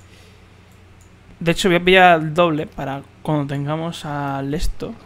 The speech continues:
al, al otro bicho tameado. Em, o sea, pa, pa darle la mitad a cada uno, ¿vale? De carne.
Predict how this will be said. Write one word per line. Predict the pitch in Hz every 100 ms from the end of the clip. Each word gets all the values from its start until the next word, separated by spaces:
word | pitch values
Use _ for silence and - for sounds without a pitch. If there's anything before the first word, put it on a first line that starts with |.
| - -
al, | - 147 147 143 139 139 135 135 131 131 131 131 131 - - - - - - - - - -
al | 147
otro | 160
bicho | 170 170 165
tameado. | 151 151 156 143 156 - - - - - - - - - - - - - - - -
Em, | 180 156 151 147 143 143 143 139 139
o | 143
sea, | -
pa, | 143 135 - -
pa | 151
darle | 147 160 170 160 160 156 151
la |
mitad | 151 151
a | 151
cada | 151
uno, | 185 151
¿vale? | 165 233 - - -
De | 151
carne. | 190 156